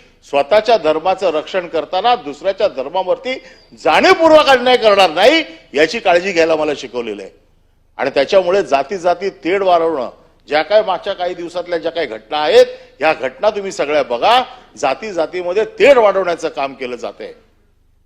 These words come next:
वेगवेगळ्या गोष्टींवरती इथे सकाळपासून चर्चा झाली, मी त्या सगळ्या गोष्टी जात नाही, कारण तसं जर गेलो तर मला दोन दिवस या राज्यघटनेवरती बोलू शकतो.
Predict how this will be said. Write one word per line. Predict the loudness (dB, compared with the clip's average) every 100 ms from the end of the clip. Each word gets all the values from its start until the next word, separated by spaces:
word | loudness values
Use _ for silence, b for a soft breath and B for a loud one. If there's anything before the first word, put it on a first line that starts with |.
| _
वेगवेगळ्या | -6 -4 -4 -2 -2
गोष्टींवरती | -2 -8 -8 -6 -6 -6 -10
इथे | -10
सकाळपासून | -12 -6 -6 -6 -10
चर्चा | -8 -8 -6 -4
झाली, | -4 -6
मी | -12
त्या | -10 -2 -2 -2 B B
सगळ्या | -4 0 0
गोष्टी | 0 -8 -8
जात | -4 -2 -2 -4
नाही, | -2
कारण | -2 -2 -6
तसं | -6
जर | -8 -8
गेलो | -6 -6
तर | -2
मला | 0
दोन | 0 0 -2
दिवस | -2 -2 -2 -8 b b
या | 2 4 2 -2 -20 _ _ _ _ _ _ _ _ _ _ _
राज्यघटनेवरती | -2 0 0 0 0 -2 -2 -2 -6
बोलू | -6 -8
शकतो. | -10 -14 -12 -14